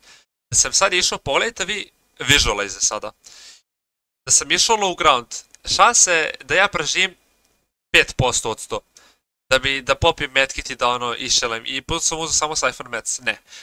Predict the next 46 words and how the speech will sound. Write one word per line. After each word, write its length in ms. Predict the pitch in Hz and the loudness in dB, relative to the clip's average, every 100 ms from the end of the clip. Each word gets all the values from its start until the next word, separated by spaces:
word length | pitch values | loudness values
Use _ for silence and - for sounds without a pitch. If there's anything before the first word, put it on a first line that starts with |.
| _ | _
Kad 140 | 120 | -8
god 260 | 117 190 190 - _ | -4 -6 -6 -18 _
nađete 460 | 143 156 135 127 123 | 0 0 0 -8 -8
refresh 460 | 120 135 143 - | -6 0 0 0
u 40 | 120 | -6
movingu, 480 | 113 127 143 185 - _ _ _ _ _ | -12 -12 -12 -14 -14 _ _ _ _ _
lerujete 580 | 127 131 147 143 123 127 | 0 4 4 4 -2 -6
gore. 300 | 120 107 95 _ _ | -4 -4 -6 _ _
Znači, 220 | - - - | -16 -16 -2
kao 160 | 143 | -2
što 120 | 131 | -2
možete 180 | 135 123 | -4 -2
sad 100 | 127 | -2
vidite. 280 | 117 107 - - - - - - - - - - - - - - | -2 -4 -8 -12 -12 -10 -10 -10 -12 -10 -10 -10 -10 -10 -8 -4
Ovdje 140 | 131 | -2
sam 140 | - 147 | -2 -4
bio 100 | 156 | -4
na 100 | - | -4
sterove. 360 | - 135 165 175 - - - - - - - - - - - - | -2 0 0 -2 -6 -10 -12 -16 -18 -20 -20 -18 -18 -16 -16 -6
Vidio 160 | 147 | 0
sam 160 | 139 - | 0 0
da 80 | 127 | -4
me 120 | 123 | -4
ne 160 | 120 123 | -4 0
gleda, 260 | 180 190 - | 0 0 0
ali 180 | 127 139 | 0 0
sam 140 | 139 | -4
vidio 180 | 175 180 | -8 -6
da 100 | 175 | -8
high 280 | - 185 165 | 2 4 4
spray 260 | - 165 | -2 0
ovog 240 | 135 135 135 | 0 0 -4
lika 220 | 143 - | -6 -6
ispred 380 | 131 - 170 - | -8 -8 -12 -12
i 100 | - | -10
pozirao 400 | 131 135 139 135 | -4 -2 0 0
sam 200 | 127 - | -2 -4
odmah 240 | 117 107 - | -8 -8 -18
i 40 | |
krenuo 240 | - 131 | -6 -6
pijem 200 | 131 131 | -4 -6
medkit. 340 | 110 104 - - - - _ _ | -6 -6 -12 -20 -20 -20 _ _
Znači, 380 | 135 - - | -6 -6 -12
čim 220 | - 160 156 | -8 -8 0
nađete 380 | 160 - - | -2 -2 -12
refresh, 640 | 120 117 139 147 - - | -12 -8 -4 -2 -2 -4